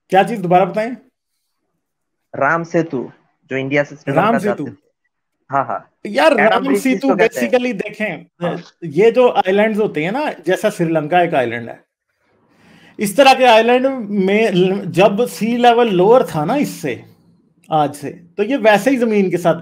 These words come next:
Speaker 1: जुड़े हुए थे। जब
Speaker 2: आइस एज
Speaker 1: आइस
Speaker 2: के
Speaker 1: एज थी
Speaker 2: टाइम
Speaker 1: ना,
Speaker 2: पे, आइस एज
Speaker 1: हाँ,
Speaker 2: के
Speaker 1: तो
Speaker 2: आज
Speaker 1: आइस
Speaker 2: से
Speaker 1: एज के टाइम के ऊपर
Speaker 2: एक लाख
Speaker 1: इंडिया
Speaker 2: साल
Speaker 1: का
Speaker 2: पहले।
Speaker 1: कोस्ट, हाँ जी,
Speaker 2: एक लाख साल।
Speaker 1: दस हजार,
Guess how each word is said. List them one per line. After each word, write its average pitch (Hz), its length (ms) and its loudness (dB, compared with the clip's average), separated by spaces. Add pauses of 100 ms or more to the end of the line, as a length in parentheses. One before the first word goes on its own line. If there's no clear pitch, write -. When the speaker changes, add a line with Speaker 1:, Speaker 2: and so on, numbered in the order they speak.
Speaker 1:
जुड़े 131 300 -4
हुए 127 160 -2
थे। 117 40 -12
जब 127 80 -4
Speaker 2:
आइस 175 200 2
एज - 60 -6
Speaker 1:
आइस 214 240 2
Speaker 2:
के 269 60 2
Speaker 1:
एज 269 60 2
थी 202 40 -4
Speaker 2:
टाइम 240 300 -2
Speaker 1:
ना, - 80 -4
Speaker 2:
पे, 113 80 -10 (260)
आइस 160 240 -4
एज 170 80 -6
Speaker 1:
हाँ, 180 80 4
Speaker 2:
के 233 120 2
Speaker 1:
तो - 60 4
Speaker 2:
आज 226 120 4
Speaker 1:
आइस 254 140 6
Speaker 2:
से 294 140 4
Speaker 1:
एज 277 100 0
के 277 120 0
टाइम 247 360 0
के 247 100 -2
ऊपर 220 360 0
Speaker 2:
एक 196 160 2
लाख 180 100 4
Speaker 1:
इंडिया 220 200 0
Speaker 2:
साल - 80 2
Speaker 1:
का 247 80 4
Speaker 2:
पहले। 143 100 0
Speaker 1:
कोस्ट, 214 300 -2 (680)
हाँ 135 120 -4
जी, 135 220 -6
Speaker 2:
एक 127 140 -2
लाख 147 120 -2
साल। 175 240 2
Speaker 1:
दस 208 100 -10
हजार, 185 240 0